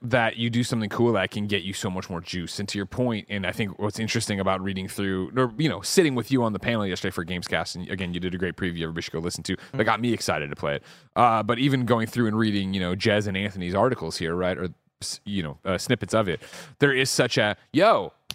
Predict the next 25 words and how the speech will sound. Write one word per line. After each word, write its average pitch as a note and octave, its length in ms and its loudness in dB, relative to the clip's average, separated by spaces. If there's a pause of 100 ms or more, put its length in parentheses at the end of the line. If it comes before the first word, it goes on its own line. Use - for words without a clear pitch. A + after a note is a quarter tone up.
(360)
this E3 220 2
is C#3 100 0
my C#3+ 140 4
first D#3+ 300 4
time D3 180 2
with A#2 140 -2
an A2+ 40 0
Armored G2 260 -2
Core," F2+ 340 0
or, F#2+ 100 -4
"Yo, D3+ 260 4
well, C3 200 2
let's C#3 200 0
c-, D3 140 -8
directly C3+ 460 2
compare C3+ 420 2
this A#2+ 200 0
to B2+ 240 2
Dark A2 280 0
Souls E2+ 320 -2
and G#2+ 160 -6
Elden G2 300 -4
Ring," F2 180 -6
right? F#2 220 -2
Because G2+ 400 -4